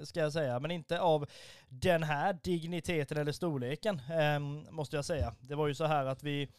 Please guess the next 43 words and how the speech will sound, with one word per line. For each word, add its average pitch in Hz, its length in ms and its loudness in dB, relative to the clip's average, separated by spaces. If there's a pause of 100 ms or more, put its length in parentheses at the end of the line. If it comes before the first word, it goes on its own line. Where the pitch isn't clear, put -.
(600)
vi 151 400 2
räknade 151 540 2
väl 196 140 -4
med 170 300 0
ett 190 120 -4
antal 143 360 0
beställningar 123 640 -2
naturligtvis. 131 840 -8
Fast 151 180 -6
när 147 140 2
det 143 60 -2
väl 143 240 2
blev 156 360 2 (720)
höll 139 120 -8
på 143 80 -8
att 147 60 -4
säga 147 100 -4
femdubbelt, 127 1040 -2 (420)
<laughs> 165 460 -2
faktiskt, 147 380 -2
så 160 80 -2
var 156 140 6
det 143 40 4
väl 151 100 2
ändå 143 180 2
så 151 140 0
att 131 180 0
man, 139 260 2 (400)
man 196 160 6
fick 165 140 -4
tänka 175 380 4
över 151 160 6
sitt 139 180 -4
liv 147 420 -4
faktiskt, 143 320 -2
eh, 139 520 0
i 147 40 -4
alla 139 160 -4
fall 120 180 -6
så. 117 240 -10
Men 170 140 0
det 175 60 4
här 185 260 4